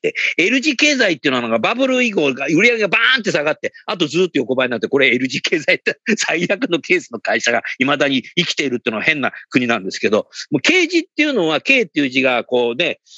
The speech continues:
あの、縦軸に、こう、時系列に動いていった時に、上に行く、右上に行くのと、右下に行くのとこう分かれていくんだけど、ドコモさんはまさにこのね、アフターコロナは右上に行こうとする、その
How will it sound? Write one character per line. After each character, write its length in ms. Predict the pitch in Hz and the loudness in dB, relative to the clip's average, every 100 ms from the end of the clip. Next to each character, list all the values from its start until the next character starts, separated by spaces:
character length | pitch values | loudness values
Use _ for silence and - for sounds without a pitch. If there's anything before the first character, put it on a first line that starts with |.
| - _ _ | -20 _ _
あ 100 | - | -6
の、 80 | 120 | -4
縦 300 | - - 175 | -4 -2 -2
軸 220 | 147 120 | -2 -2
に、 180 | 110 101 | -4 -4
こ 100 | - | -2
う、 40 | 107 | 0
時 140 | 120 | 0
系 140 | 147 | 0
列 220 | 139 113 104 | 0 -2 -4
に 100 | 101 | -2
動 140 | 117 | -2
い 60 | 107 | 0
て 80 | |
い 20 | 95 | -2
っ 40 | |
た 140 | 101 | -2
時 240 | 95 92 95 | -4 -4 -4
に、 100 | 98 | 0
上 200 | 127 202 | 2 2
に 100 | 208 | 0
行 100 | 190 | 0
く、 200 | 196 156 | -2 0
右 280 | 160 202 220 | 0 2 2
上 160 | 214 | 2
に 80 | 208 | 0
行 100 | 190 | -2
く 120 | - | 0
の 120 | 160 113 | -2 0
と、 300 | - 113 - - _ _ - | -2 -4 -6 -16 _ _ -4
右 220 | 127 147 | 0 0
下 180 | - 123 | 0 -2
に 80 | 113 | -2
行 100 | 107 | -4
く 80 | |
の 100 | 101 | -6
と 100 | - | -6
こ 100 | - | -2
う 20 | 101 | -2
分 100 | 110 | 0
か 100 | 147 | 0
れ 100 | 104 | 0
て 60 | |
い 40 | 92 | -4
く 100 | 95 | -4
ん 60 | |
だ 100 | 85 | -2
け 80 | 87 | 0
ど、 160 | 87 90 | 0 2
ド 100 | 190 | 2
コ 100 | 208 | 0
モ 100 | 175 | 0
さ 100 | 127 | -2
ん 20 | |
は 60 | 104 | 0
ま 160 | 135 | -2
さ 140 | 151 127 | -2 -2
に 100 | 104 | -2
こ 140 | 110 | -2
の 120 | 101 | -2
ね、 360 | 107 107 95 78 - - - | 0 2 0 -4 -14 -20 -12
ア 80 | 113 | -12
フ 100 | - | -6
タ 120 | 131 | -6
ー 20 | |
コ 140 | 113 131 | 0 0
ロ 80 | |
ナ 160 | 110 95 | 0 -2
は 280 | 98 98 95 | -2 -2 -4
右 340 | 101 113 139 | -2 0 2
上 240 | 160 156 147 | 2 0 -2
に 180 | 147 | -4
行 40 | - | 0
こ 160 | 156 | 0
う 40 | 120 | 0
と 160 | - | -4
す 140 | - - | -4 -2
る、 280 | 90 90 82 - | -2 -2 -6 -2
そ 160 | - | 0
の 140 | 98 | 0